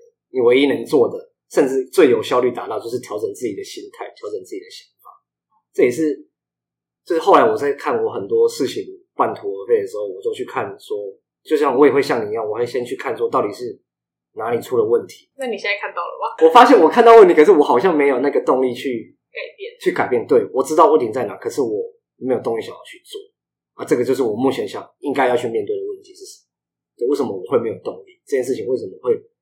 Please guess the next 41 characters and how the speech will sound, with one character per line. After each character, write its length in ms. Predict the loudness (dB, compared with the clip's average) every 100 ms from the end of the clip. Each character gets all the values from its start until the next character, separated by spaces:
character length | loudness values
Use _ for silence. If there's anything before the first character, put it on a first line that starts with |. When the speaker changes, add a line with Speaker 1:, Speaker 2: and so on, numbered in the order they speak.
| _ _
Speaker 1:
阻 160 | -8 -6
挡 180 | -6
着 80 | -10
我？ 60 | -20 -20 _ _ _ _ _
对。 80 | -20 _ _ _ _ _ _ _ _ _ _ _ _ _ _ _ -2
像 120 | 0
我 80 | 2
觉 120 | 2
得 120 | 2
学 220 | 2 0
英 100 | 2
文 140 | 0 -2
是 160 | -2
我 180 | -2 -2
一 60 | -4
个 100 | -6 -6 -16 _ _ _ _ -8
很 160 | -6
大 140 | -2 -2
的 100 | -2
坎， 180 | -8 -16 _ _ _ _ _ -8
我 100 | 0
觉 80 | 2
得 60 |
过 160 | 8 8
了 20 |
这 120 | 8
个 120 | 6 4
坎， 200 | -4 -12
可 500 | -16 _ _ -16 -12
能 320 | -12 -12 -18 _ _ _ _
大 160 | -4 -2
部 100 | 0
分 160 | -2 -2
事 140 | -4
情 180 | -6 -2
对 80 | 0
我 80 |
来 80 | -2
说 140 | -4 -8
都 140 |
会 100 | -2